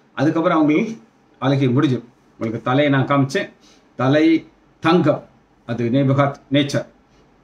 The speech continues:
அவரை அழிக்கிறதற்கு ஆண்டவர் தரியுங்கிற ராஜாவை கொண்டார். அதுக்கப்புறம் பெல்சர் சார்ந்தாரு. இப்படி ஒவ்வொருத்தரா, ஒவ்வொருத்தரா என்ன செய்றாங்க? அவங்க limited time இருக்கு.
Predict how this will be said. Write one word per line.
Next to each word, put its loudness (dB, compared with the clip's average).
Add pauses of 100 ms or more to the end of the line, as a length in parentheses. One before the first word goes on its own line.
அவரை 2
அழிக்கிறதற்கு 0 (440)
ஆண்டவர் 2 (380)
தரியுங்கிற 4
ராஜாவை -2
கொண்டார். -18 (800)
அதுக்கப்புறம் -4
பெல்சர் 0
சார்ந்தாரு. 0
இப்படி -4
ஒவ்வொருத்தரா, -2
ஒவ்வொருத்தரா -2
என்ன -2
செய்றாங்க? -2
அவங்க -2
limited 0
time 2
இருக்கு. -2